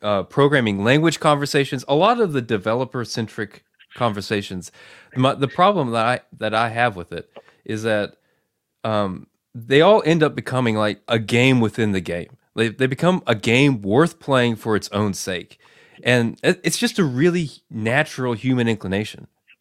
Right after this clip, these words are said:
to say, you know, "Oh, I wanna get really good at this, at writing tests, and I wanna get really good at, you know, talking to the type system, and I re-, wanna get really good at,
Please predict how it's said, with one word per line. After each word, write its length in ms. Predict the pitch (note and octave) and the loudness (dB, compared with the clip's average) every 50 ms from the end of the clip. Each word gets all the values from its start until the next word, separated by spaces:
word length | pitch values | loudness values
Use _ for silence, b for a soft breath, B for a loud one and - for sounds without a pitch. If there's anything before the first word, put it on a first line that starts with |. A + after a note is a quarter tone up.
| _ _ | _ _
to 120 | - - A2 | -8 -8 -6
say, 580 | - - B2 A2+ A2 G#2+ G#2 G2+ G2+ G2+ - - | -4 0 0 2 2 2 2 0 0 -2 -4 -6
you 100 | - A#2 | -6 -6
know, 200 | G2+ F#2 F#2 F#2 B B B B B B B - | -4 -4 -6 -6 B B B B B B B 0
"Oh, 260 | - D#3 A2 - b b b b | 0 2 2 0 b b b b
I 80 | - B2+ | 0 0
wanna 160 | D3 F3 E3+ | 2 2 2
get 120 | E3+ E3 B2 | 2 2 2
really 200 | C#3 D#3+ D#3 C3+ | 2 2 2 2
good 160 | A#2+ C#3+ C#3+ | 2 2 2
at 140 | C3 A#2+ - | 2 0 -2
this, 200 | C#3 B2+ - - | -4 -6 -4 -4
at 180 | - A#2+ A#2+ - _ | -4 -4 -4 -4 _
writing 320 | - A#2 B2+ B2+ A#2+ G#2+ G2 | -2 0 0 2 0 -2 -4
tests, 320 | - - A#2 F#2 - - | -4 -6 -6 -6 -6 -4
and 80 | G#2 A2+ | -2 -2
I 60 | A#2 | 0
wanna 220 | B2 C3+ C#3+ C#3 | 0 0 0 0
get 120 | C3 C3+ A#2+ | -2 -2 -2
really 180 | B2+ C#3 C3 | -2 -2 -2
good 160 | A#2+ B2 B2+ | -2 -2 0
at, 140 | A#2 A#2 A2+ - _ _ - | 0 -2 -2 -6 _ _ -8
you 100 | B2 A#2 | -4 -4
know, 220 | G#2+ G2+ G2 G2 - - - - - | -2 -2 -4 -4 -8 -14 -20 -20 -10
talking 300 | - C3+ B2+ - C3+ A#2 | -8 -8 -8 -6 -8 -8
to 40 | A2 | -6
the 100 | G2+ G2 | -8 -6
type 220 | - - A#2 A2+ | -4 -4 -4 -4
system, 380 | - - G2+ - - F2+ E2+ E2 - | -4 -6 -10 -8 -8 -10 -10 -8 -6
and 100 | G2+ G#2 | -4 -4
I 40 | |
re-, 200 | G#2+ A2 B2 C3 | -2 -2 -4 -6
wanna 220 | - A2 C3 C#3+ D3 | -4 -4 -4 -4 -2
get 120 | C#3+ - | -4 -4
really 160 | - B2+ A#2+ | -4 -4 -4
good 160 | G#2+ A#2 A#2 G#2 | -2 -2 -2 -2
at, 140 | G#2+ - | -2 -6